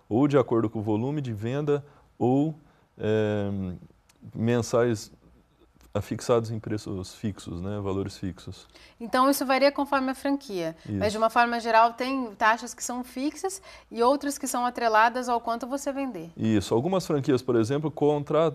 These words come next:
Speaker 1: é, cobram ali o valor de contratação de franquia e não cobram royalties. Outras cobram, é, um valor menor na contratação da franquia e daí cobram os royalties de acordo com as vendas, né? Então é, é importante analisar ponto a ponto.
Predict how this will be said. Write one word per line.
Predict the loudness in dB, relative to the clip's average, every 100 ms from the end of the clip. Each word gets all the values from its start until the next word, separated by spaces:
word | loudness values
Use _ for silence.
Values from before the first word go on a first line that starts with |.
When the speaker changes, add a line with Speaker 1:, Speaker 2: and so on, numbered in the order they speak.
| 0
Speaker 1:
é, | 2 2
cobram | 4 4 4 2
ali | 2
o | 2
valor | 4 2 2
de | 0
contratação | -4 -2 0 0 -2 -4 -6
de |
franquia | -4 -6 -4 -2
e |
não | -2 -2
cobram | 2 2 2
royalties. | -2 2 2 2 -2 -8 -12 -18 -20 _
Outras | 0 0 0 -2 -2
cobram, | 2 4 4 0 -2 -4 0
é, | 0 2
um | 2
valor | 2 2 0 -4 -12
menor | -6 -4 0 0 2 0 -2
na | -4 -4
contratação | -4 -2 0 0 -2 -4
da | -4
franquia | -4 -8 -6 -4 -2 -2
e | 0
daí | 0 -2
cobram | 2 2 2 -2
os | -4
royalties | -2 -4 -4 -4
de | -2
acordo | -2 -4 -4
com | -6
as | -6
vendas, | -4 -6 -6 -6
né? | -8 -10 -12 -20 -20 _
Então | -8 -2 0
é, | 0 0
é |
importante | -2 -2 -2 -6 -6
analisar | -4 -2 -2 -2 -4
ponto | -4 -6 -4 -6
a |
ponto. | -8 -8 -8 -10 -18